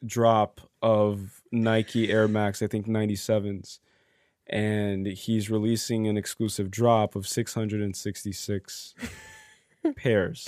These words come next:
Speaker 2: For a thousand and eighteen dollars?
Speaker 1: Yeah, a thousand eighteen dollars, 'cause that's ten eighteen,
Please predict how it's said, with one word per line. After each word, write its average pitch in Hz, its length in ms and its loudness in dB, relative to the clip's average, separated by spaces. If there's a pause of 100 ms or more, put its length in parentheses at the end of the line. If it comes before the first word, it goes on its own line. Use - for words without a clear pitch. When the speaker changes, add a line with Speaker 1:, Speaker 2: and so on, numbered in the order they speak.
(300)
Speaker 2:
For 262 220 0
a 254 100 4
thousand 240 840 4 (100)
and 226 320 2
eighteen 214 560 2
dollars? 277 640 -2
Speaker 1:
Yeah, 101 340 4
a 101 60 0
thousand 113 360 4
eighteen 107 200 -2
dollars, 107 300 2
'cause 101 140 -4
that's 107 260 2
ten 113 260 -2
eighteen, 104 640 -2